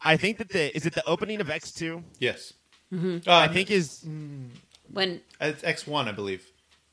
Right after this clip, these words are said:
Speaker 2: It's X one
Speaker 1: Uh,
Speaker 2: and then da-, and then, um, First Class.
Speaker 3: Ah, First Class.
Speaker 1: Just when, when we got to meet, you know, Magneto in,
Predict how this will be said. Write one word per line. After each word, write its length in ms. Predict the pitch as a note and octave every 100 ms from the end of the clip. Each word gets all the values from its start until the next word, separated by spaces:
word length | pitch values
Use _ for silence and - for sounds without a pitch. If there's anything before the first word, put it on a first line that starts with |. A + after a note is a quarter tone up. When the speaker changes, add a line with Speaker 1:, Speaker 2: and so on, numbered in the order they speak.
| _ _ _ _ _ _ _
Speaker 2:
It's 140 | C3 -
X 160 | D#3
one 440 | D#3 C#3+ C3+ D3+ D3+
Speaker 1:
Uh, 40 |
Speaker 2:
and 140 | C#3
then 160 | C#3 C3+
da-, 200 | C3+ C#3
and 400 | C#3 B2+ A#2+ A#2+
then, 360 | B2 B2 A#2+ A#2+
um, 520 | A#2 A2+ A2 A2 G#2+ F#2+ _ _ _ - - _ _
First 280 | - C3+ A#2+
Class. 440 | - A2 F2 - - _
Speaker 3:
Ah, 340 | E3+ D3+ D3+ D3 -
First 200 | - -
Class. 560 | E3 - - - -
Speaker 1:
Just 220 | - E3 D#3
when, 400 | E3+ F#3+ F#3+ F3+
when 220 | D#3 E3 G3
we 80 |
got 200 | F#3 E3+ D#3+
to 80 |
meet, 520 | D3 D3 D3 - - - _ -
you 100 | B2+
know, 80 |
Magneto 500 | A#2+ A#2+ A#2+ A#2 A2 A2
in, 340 | C3 B2 A#2+